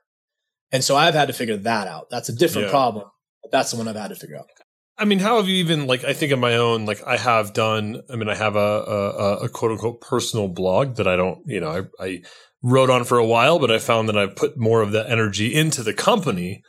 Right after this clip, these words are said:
Speaker 2: Every once in a while, I feel inspired and go, and go write something.
Speaker 1: Yeah.
Speaker 2: But I think a lot of people even battle with that, right? Like, I have a business.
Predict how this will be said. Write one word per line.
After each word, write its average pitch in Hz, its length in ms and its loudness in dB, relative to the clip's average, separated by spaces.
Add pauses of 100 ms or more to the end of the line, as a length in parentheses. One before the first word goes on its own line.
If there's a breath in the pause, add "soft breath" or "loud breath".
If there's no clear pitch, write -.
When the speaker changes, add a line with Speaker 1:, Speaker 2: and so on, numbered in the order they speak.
(340 soft breath)
Speaker 2:
Every 117 260 2
once 107 320 0
in 107 60 0
a 101 40 2
while, 98 180 0
I 90 80 -2
feel 98 220 -2
inspired 95 680 0
and 98 160 -4
go, 90 260 0
and 101 220 -4
go 95 120 -2
write 92 360 -4
something. 123 240 -2
Speaker 1:
Yeah. 175 160 0
Speaker 2:
But 151 200 0
I 151 60 4
think 165 200 0
a 160 40 6
lot 151 160 4
of 147 80 0
people 127 320 0
even 135 260 0
battle 110 360 4
with 98 200 -4
that, 165 300 2
right? 117 180 2
Like, 110 180 -4
I 90 60 -2
have 95 140 -2
a 87 60 -8
business. 180 760 2